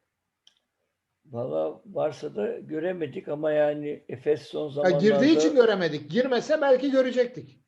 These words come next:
Speaker 1: Ya, ya ne bileyim, gi-, girmeseydi ne olurdu? İşte fark bu kadar büyük olmazdı. E, ne bileyim, e, mark-, e, maç kafa kafaya giderken,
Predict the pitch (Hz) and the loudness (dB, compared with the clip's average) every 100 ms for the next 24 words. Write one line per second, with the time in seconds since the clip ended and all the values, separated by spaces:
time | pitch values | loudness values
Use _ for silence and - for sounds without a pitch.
0 | _ _ _ _ _ - - - - - | _ _ _ _ _ -12 -12 -14 -16 -8
1 | 233 320 269 170 202 214 180 247 226 190 | -6 -6 -6 -4 -4 -4 -2 -4 -2 -2
2 | 180 175 170 190 208 214 170 135 120 196 | 0 0 0 0 4 4 4 -2 0 2
3 | 285 - _ _ _ _ _ _ _ _ | 2 -4 _ _ _ _ _ _ _ _
4 | _ _ _ - 135 190 190 190 175 190 | _ _ _ -8 2 4 4 2 0 4
5 | 175 165 - _ _ _ _ _ _ _ | 6 4 -2 _ _ _ _ _ _ _
6 | _ _ - 156 180 143 151 123 120 120 | _ _ -14 -6 -4 4 4 4 -2 -2
7 | 104 170 240 _ _ _ _ _ _ _ | -4 -4 -4 _ _ _ _ _ _ _
8 | _ _ _ 160 160 170 170 170 170 165 | _ _ _ -4 -2 0 0 0 -2 -2
9 | 160 160 165 165 160 156 170 165 - - | -2 2 2 4 2 4 4 2 -6 -2
10 | 151 156 156 160 - 160 143 160 151 147 | 4 4 4 0 -4 -4 -2 -4 -2 4
11 | 156 156 151 156 135 156 160 - | 4 4 4 2 2 -2 -2 -8